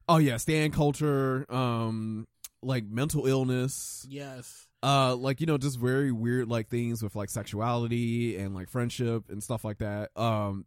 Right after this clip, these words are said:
Speaker 1: there, there's a lot going on in Swarm. Um, and some of the stuff is based on, like, true events and everything too. Um, which I didn't know until, like, somebody pointed it out. So basically the story is of, like, this one, this one young woman,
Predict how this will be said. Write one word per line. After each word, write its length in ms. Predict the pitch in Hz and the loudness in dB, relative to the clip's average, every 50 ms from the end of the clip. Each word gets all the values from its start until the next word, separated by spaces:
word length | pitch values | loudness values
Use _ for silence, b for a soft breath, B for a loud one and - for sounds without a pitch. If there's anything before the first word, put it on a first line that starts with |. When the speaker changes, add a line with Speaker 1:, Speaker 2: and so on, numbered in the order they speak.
| _ _ | _ _
Speaker 1:
there, 320 | - 131 147 160 170 160 - _ - | 2 4 4 4 4 2 0 _ -8
there's 280 | - 127 143 180 156 123 | -6 -4 -2 -2 -2 -4
a 40 | 104 | -6
lot 500 | 98 101 101 98 101 101 101 98 - - - | -10 -10 -10 -10 -8 -6 -6 -8 -8 -10 -10
going 220 | 107 101 95 101 | -8 -6 -6 -6
on 160 | 98 92 87 | -6 -6 -8
in 80 | 90 90 | -8 -10
Swarm. 480 | - - 107 101 95 90 90 95 98 - B B B B B B B B | -8 -8 -8 -6 -6 -8 -8 -10 -12 -14 B B B B B B B B
Um, 300 | 143 143 139 135 135 - | 2 2 2 2 0 0
and 160 | 135 135 123 | -2 -2 -2
some 180 | - 160 170 202 | 0 0 0 0
of 60 | 185 | 0
the 80 | 175 156 | -2 -2
stuff 220 | - 147 135 - | -2 -2 0 0
is 160 | 127 123 117 | 0 -2 -2
based 260 | 107 113 113 117 - | -2 -2 -4 -2 -2
on, 160 | 120 113 117 113 | -2 -2 -2 -2
like, 160 | 113 110 101 | -4 -4 -6
true 240 | - - 123 107 101 | -4 -2 -2 0 0
events 300 | 101 117 123 120 120 113 | 0 -2 -2 -4 -4 -6
and 100 | 110 107 | -6 -6
everything 340 | 101 101 98 98 95 92 | -4 -6 -6 -6 -8 -8
too. 460 | 90 - 131 127 113 104 98 98 - - _ _ - | -6 -4 -2 -2 0 -2 -2 -4 -8 -8 _ _ -2
Um, 600 | 117 127 117 113 104 101 101 98 98 98 98 - _ _ - | 0 0 0 0 -2 -2 -4 -6 -6 -8 -10 -12 _ _ -2
which 180 | 135 135 - 143 | -2 -2 0 0
I 120 | 127 147 | 2 2
didn't 200 | 147 131 120 110 | 2 2 2 0
know 340 | 107 104 95 90 95 101 113 - | -2 -4 -6 -6 -8 -10 -8 -6
until, 260 | 131 127 117 139 127 | -6 -4 -2 0 0
like, 160 | 113 104 104 | 0 -2 -2
somebody 280 | 110 123 113 104 98 98 | -4 -4 -4 -4 -4 -4
pointed 320 | 135 113 104 98 92 98 | -4 -4 -4 -4 -6 -6
it 40 | 104 | -6
out. 240 | 107 104 95 - - - _ _ b b b b | -6 -6 -6 -8 -12 -16 _ _ b b b b
So 320 | b - 156 151 143 135 127 | b 0 2 2 2 2 0
basically 540 | 123 139 139 151 160 - - - 135 127 120 | 0 0 0 0 0 -2 -6 -6 -4 -4 -2
the 80 | 113 | -4
story 480 | 113 - 135 127 127 123 120 117 117 104 | -4 -4 -4 -2 -2 0 0 -2 -2 -2
is 360 | 92 110 110 110 107 107 98 - | -4 -4 -4 -4 -4 -6 -6 -8
of, 260 | - 107 104 101 98 | -6 -6 -6 -4 -4
like, 180 | 104 104 101 - | -6 -6 -6 -6
this 200 | 113 110 104 - | -8 -8 -8 -8
one, 520 | 107 107 107 110 113 113 113 113 110 101 87 | -10 -8 -4 -4 -2 -2 -2 -2 -4 -6 -6
this 200 | 95 117 113 104 | -4 -4 -4 -4
one 300 | 104 107 104 113 113 110 | -4 -4 -2 -2 -2 0
young 220 | 113 110 107 110 107 | -2 -2 -2 -2 -2
woman, 500 | 104 104 101 104 104 104 104 104 104 | -2 -2 -2 -2 -2 -4 -4 -6 -8